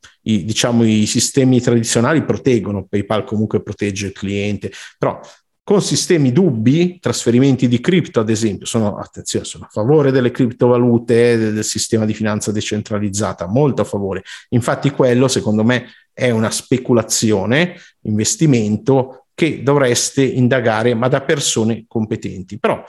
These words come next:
quando uno manda soldi a degli sconosciuti c'è qualcosa che non va.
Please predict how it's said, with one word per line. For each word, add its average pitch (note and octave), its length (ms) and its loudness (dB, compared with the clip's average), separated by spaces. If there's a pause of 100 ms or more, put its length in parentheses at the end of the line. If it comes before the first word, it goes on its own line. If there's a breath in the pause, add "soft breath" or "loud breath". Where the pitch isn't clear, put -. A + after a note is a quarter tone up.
(280 loud breath)
quando G#3+ 360 4
uno C3+ 160 2
manda A#2 540 0
soldi A#2+ 760 0
a F#3 100 -2
degli C#3+ 420 0
sconosciuti G#3+ 880 0
c'è - 260 -2
qualcosa C3+ 800 -4
che C#3 140 -2
non A2 180 -2
va. C3 360 -4